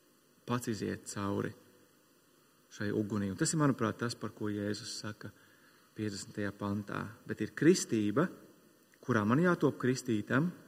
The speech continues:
un cik es esmu saistīts, kamēr tā piepildīsies. Kristība, par ko Jēzus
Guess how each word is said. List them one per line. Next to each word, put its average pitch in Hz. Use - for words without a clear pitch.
un 120
cik -
es 123
esmu 113
saistīts, 151
kamēr 113
tā 110
piepildīsies. 104
Kristība, 180
par 147
ko 151
Jēzus 131